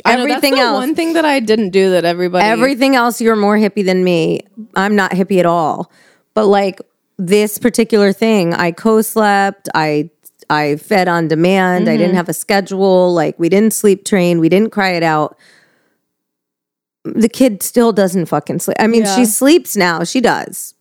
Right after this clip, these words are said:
Speaker 2: But she wakes, and putting her down for naps and putting her down at night is totally hard and terrible. She fights
Speaker 1: Yeah.
Speaker 2: it. Again, I think this is a personality thing. I
Speaker 1: Yeah.
Speaker 2: think they are who they are. I'm not a sleeper.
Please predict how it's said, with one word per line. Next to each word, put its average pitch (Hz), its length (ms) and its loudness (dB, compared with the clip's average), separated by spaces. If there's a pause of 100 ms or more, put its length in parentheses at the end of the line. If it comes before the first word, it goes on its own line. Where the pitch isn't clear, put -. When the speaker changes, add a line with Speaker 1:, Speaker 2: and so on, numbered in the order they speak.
Speaker 2:
But 190 220 0
she 208 300 0
wakes, 185 800 -2
and 165 480 -2 (180)
putting 202 240 2
her 214 120 2
down 175 380 -2
for 196 100 -2
naps 170 400 -2
and 175 200 -2
putting 185 220 0
her 185 80 2
down 170 260 0
at 165 100 -4
night 160 300 -2
is 165 280 -8
totally 185 600 2
hard 160 380 0
and 175 180 -6
terrible. 151 520 -2 (360)
She - 120 -12
fights 170 340 -2
Speaker 1:
Yeah. 165 80 2
Speaker 2:
it. - 500 -12 (180)
Again, 220 560 0 (280)
I 180 60 0
think 196 160 0
this 175 140 0
is 165 60 -8
a 165 60 0
personality 156 600 0
thing. 240 360 0 (180)
I 349 100 -2
Speaker 1:
Yeah. 165 60 2
Speaker 2:
think 180 180 -2
they 165 140 2
are 165 120 0
who 214 120 0
they 208 120 2
are. 151 340 -2 (400)
I'm 170 160 0
not 190 160 2
a 208 60 0
sleeper. 240 600 -2